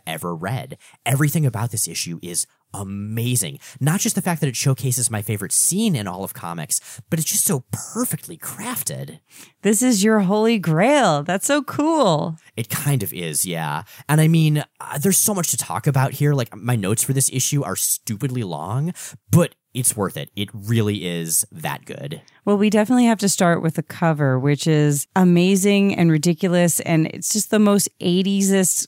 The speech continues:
Speaker 2: combination I can imagine, because you see Thor and the Asgardians with Scourge the Executioner looming over them, shooting his machine guns.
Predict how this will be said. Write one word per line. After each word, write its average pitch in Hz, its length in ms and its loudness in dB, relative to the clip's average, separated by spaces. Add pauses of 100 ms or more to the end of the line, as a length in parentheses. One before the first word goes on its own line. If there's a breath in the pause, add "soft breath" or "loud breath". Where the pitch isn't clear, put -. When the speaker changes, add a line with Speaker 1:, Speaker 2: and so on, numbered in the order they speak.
Speaker 2:
combination 175 800 2
I 156 160 0
can 160 200 0
imagine, 151 560 2
because 143 500 2
you 151 120 2
see 196 600 0 (120)
Thor 196 320 4
and 202 140 4
the 196 80 4
Asgardians 175 960 4 (240)
with 185 180 2
Scourge 254 540 2
the 233 140 0
Executioner 202 680 2
looming 254 600 4
over 233 400 2
them, 170 340 4
shooting 302 680 4
his 262 180 4
machine 226 480 2
guns. 156 640 -2